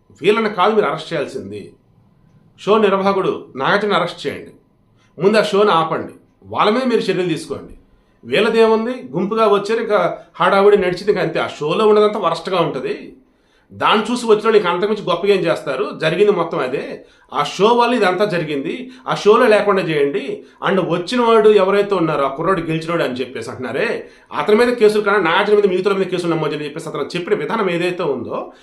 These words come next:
maybe జడ్జికి సింపతి కూడా వచ్చి ఉండొచ్చు, బెయిల్ ఇవ్వచ్చని కూడా అనిపించి ఉండొచ్చు.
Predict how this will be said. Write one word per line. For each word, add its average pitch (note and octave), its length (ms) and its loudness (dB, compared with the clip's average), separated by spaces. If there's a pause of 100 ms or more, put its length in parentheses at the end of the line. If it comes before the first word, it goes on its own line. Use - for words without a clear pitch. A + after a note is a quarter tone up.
(140)
maybe A3+ 200 2
జడ్జికి G3+ 280 0
సింపతి A3 360 -2
కూడా F#3+ 240 2
వచ్చి E3 160 -6
ఉండొచ్చు, A3 440 -10 (240)
బెయిల్ A3 300 2
ఇవ్వచ్చని G#3 320 0
కూడా A3 140 2
అనిపించి F3 340 -4
ఉండొచ్చు. - 320 -12